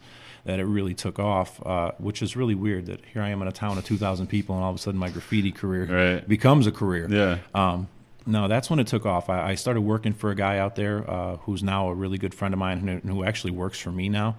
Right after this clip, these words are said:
Speaker 1: Um, and, uh, it,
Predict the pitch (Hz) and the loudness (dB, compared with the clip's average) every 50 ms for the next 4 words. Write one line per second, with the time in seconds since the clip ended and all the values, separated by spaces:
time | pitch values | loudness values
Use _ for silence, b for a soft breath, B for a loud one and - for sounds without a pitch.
0 | B B B B B B B B B - 90 90 90 87 87 90 90 - - 98 | B B B B B B B B B 0 2 4 4 4 2 -2 -4 -4 -2 0
1 | 98 98 95 95 92 92 90 87 87 - - - - - _ _ _ _ _ - | 0 2 0 0 -2 -2 -2 -4 -6 -8 -14 -20 -20 -20 _ _ _ _ _ -2
2 | 104 101 98 - 60 - | -2 -2 -2 -4 -10 -16